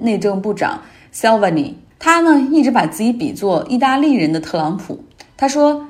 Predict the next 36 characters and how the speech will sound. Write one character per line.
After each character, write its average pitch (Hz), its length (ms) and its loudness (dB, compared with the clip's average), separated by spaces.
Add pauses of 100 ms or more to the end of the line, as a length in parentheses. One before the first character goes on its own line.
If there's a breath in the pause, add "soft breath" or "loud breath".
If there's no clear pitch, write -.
(120)
意 311 100 -4
大 302 200 2
利 320 240 4
这 240 120 0
些 226 160 0
政 233 280 -2
客 190 260 -4
做 190 160 -4
的 170 140 0
事 190 160 -4
儿， - 180 -2
就 202 140 -8
像 190 420 -2 (160 loud breath)
美 165 220 -4
国 165 180 0
政 240 220 0
客 214 120 -6
对 220 140 -4
特 247 160 -6
朗 233 180 0
普 - 160 -8
做 175 200 -4
的 151 100 -2
一 147 140 -6
样， 160 200 0
他 240 120 -6
们 262 80 -2
发 269 160 0
现 285 120 2
在 262 120 2
政 302 260 2
治 208 140 -2
上、 175 180 -4
选 170 320 -2
举 247 180 -4
上 165 220 -2